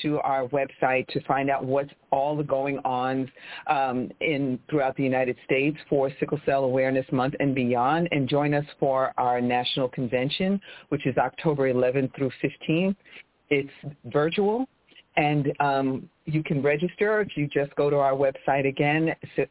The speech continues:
w w w dot sickle cell disease dot org. You can register and come join us. But more importantly, as you said, every day sickle cell disease is with us every single day.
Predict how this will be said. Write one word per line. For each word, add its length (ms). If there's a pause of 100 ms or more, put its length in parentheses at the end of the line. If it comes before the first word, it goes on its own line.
w 400 (100)
w 300
w 480
dot 280
sickle 280
cell 220
disease 440
dot 220
org. 280
You 140
can 220
register 500 (460)
and 320
come 240
join 300
us. 120 (120)
But 180
more 320
importantly, 760 (720)
as 220
you 100 (100)
said, 240 (200)
every 400
day 400 (320)
sickle 320
cell 160
disease 440
is 140 (720)
with 240
us 140 (280)
every 440
single 280
day. 320